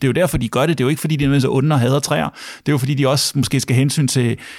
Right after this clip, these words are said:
øh, lejeområder eller, øh, virksomheder, som folk har arbejdet i og betalt skat i. Og de har tusindvis af andre hensyn, ikke? Og noget af det, der er gode ved private hensyn, er, at de er meget begrænsede, og derfor også meget specialiserede.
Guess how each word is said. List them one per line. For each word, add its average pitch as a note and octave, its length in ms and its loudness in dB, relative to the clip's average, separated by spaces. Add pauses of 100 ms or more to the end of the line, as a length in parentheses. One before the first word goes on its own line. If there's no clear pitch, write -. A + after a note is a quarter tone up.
(180)
øh, A#2 180 2
lejeområder B2+ 1000 2
eller, A#2 460 0
øh, G#2+ 200 -6
virksomheder, C#3 440 2
som A#2+ 140 0
folk C3 220 -2
har A#2+ 100 0
arbejdet C3 400 0
i C3 40 0
og A#2+ 60 -4
betalt B2 260 -2
skat B2+ 220 -2
i. - 20 2
Og C3+ 100 -2
de C#3+ 80 0
har D3 80 2
tusindvis D#3+ 520 0
af - 80 -2
andre D#3 180 2
hensyn, A#2+ 400 0
ikke? D3 160 -2 (300)
Og C3+ 80 0
noget D#3 100 4
af F3 40 2
det, F3 120 2
der E3+ 60 2
er - 20 -2
gode D3+ 160 0
ved C#3+ 60 0
private D#3+ 320 0
hensyn, C#3 280 2
er, C3+ 120 2
at C3 80 -2
de C3 40 0
er A#2 40 4
meget A#2+ 200 2
begrænsede, C3+ 520 -4 (260)
og A2+ 60 -2
derfor C3+ 180 0
også C#3 140 -2
meget C#3 160 0
specialiserede. B2 720 -4